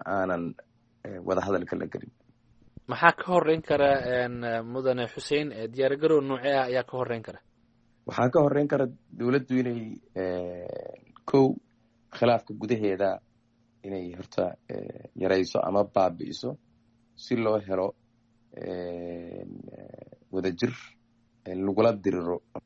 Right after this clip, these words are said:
Speaker 1: horta cadowga Shabaab la yiraahdo, marka koowaad. Marka labaad, ee, waxaa iyana la iska rabaa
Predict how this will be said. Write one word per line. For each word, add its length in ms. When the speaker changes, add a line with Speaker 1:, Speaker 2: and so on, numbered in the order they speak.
Speaker 1:
horta 200
cadowga 320
Shabaab 320
la 80
yiraahdo, 280
marka 180
koowaad. 400
Marka 240
labaad, 360
ee, 520
waxaa 680
iyana 280
la 120
iska 180
rabaa 420